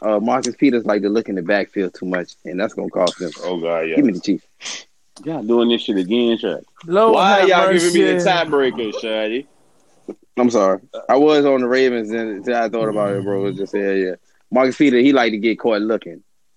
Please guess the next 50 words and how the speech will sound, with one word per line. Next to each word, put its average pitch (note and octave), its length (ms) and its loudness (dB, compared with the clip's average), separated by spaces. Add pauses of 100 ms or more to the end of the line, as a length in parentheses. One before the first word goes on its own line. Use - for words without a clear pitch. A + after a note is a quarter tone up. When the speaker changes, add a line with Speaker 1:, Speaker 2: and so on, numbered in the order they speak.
(160)
Speaker 4:
And D3 140 2
that F#3+ 160 4
Speaker 1:
And, F3+ 80 -6
uh, F#3+ 80 2
you G3+ 180 4
Speaker 4:
thing - 20 0
Speaker 1:
can't A3 220 2
Speaker 4:
is, G3+ 60 6
Speaker 1:
play C3 160 4
that A#2+ 60 4 (100)
Speaker 4:
though, - 60 2
Speaker 1:
game G#2+ 340 0
with, F#2+ 160 0
uh, F#2 220 -2
McCombs. F#2 520 -6 (320)
Speaker 4:
Mm-hmm. E3 800 -6 (360)
I, F3+ 120 2
Speaker 3:
All - 40 2
right. G2 260 0
Speaker 4:
I A3+ 100 2
got A3+ 200 2
Mahomes G3+ 400 -4
my F3+ 140 -4
quarterback. D3 600 -4 (420)
He B3 280 -6
ain't F#3 80 -8
did F#3 220 0
shit - 220 -6
for E3 80 -8
the E3+ 60 -12
first F#3+ 280 -6
two A3 140 -14
weeks. F3 400 -8 (2000)
You E3+ 80 -2
talking C4+ 120 2
Speaker 1:
Oh, - 60 4
Speaker 4:
about - 40 4
Speaker 1:
this - 100 2
the G#3+ 40 4
Speaker 4:
Baltimore? C4+ 220 4
Speaker 1:
week. - 220 0
Speaker 4:
You A#3 120 0
talking B3+ 160 2
about E3+ 60 -2
Baltimore? C#4+ 360 2
Speaker 3:
No, C4+ 60 4
we D4+ 120 2
got, C#4 140 2 (500)
we B3+ 180 0
got, A#3+ 160 2